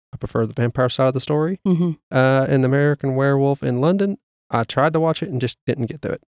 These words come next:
Speaker 1: Zombies, twenty-eight Days Later, not my cup of tea.
Speaker 2: No.
Speaker 1: The Night of the Living Dead, it's okay.
Speaker 2: Yeah.
Speaker 1: So, and The Walking Dead, which if you,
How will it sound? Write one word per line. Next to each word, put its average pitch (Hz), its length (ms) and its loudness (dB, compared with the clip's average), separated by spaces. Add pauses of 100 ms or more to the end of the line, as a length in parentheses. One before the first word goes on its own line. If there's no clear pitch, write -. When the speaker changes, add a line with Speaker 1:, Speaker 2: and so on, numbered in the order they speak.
(140)
Speaker 1:
Zombies, 151 640 0 (120)
twenty-eight 120 320 0
Days 113 180 2
Later, 127 400 0
not 117 420 0
my 113 140 -2
cup - 220 -8
of - 60 -10
tea. 120 140 0
Speaker 2:
No. 170 480 -6
Speaker 1:
The - 60 0
Night 117 160 4
of 113 60 2
the 120 80 -2
Living 117 180 -2
Dead, 123 260 0
it's 311 260 -4
okay. 185 280 -2 (140)
Speaker 2:
Yeah. 269 140 4
Speaker 1:
So, 180 120 -4 (160)
and 175 320 0
The 170 60 0
Walking 180 340 0
Dead, 147 260 0 (100)
which - 440 -8
if - 160 -6
you, 135 260 -4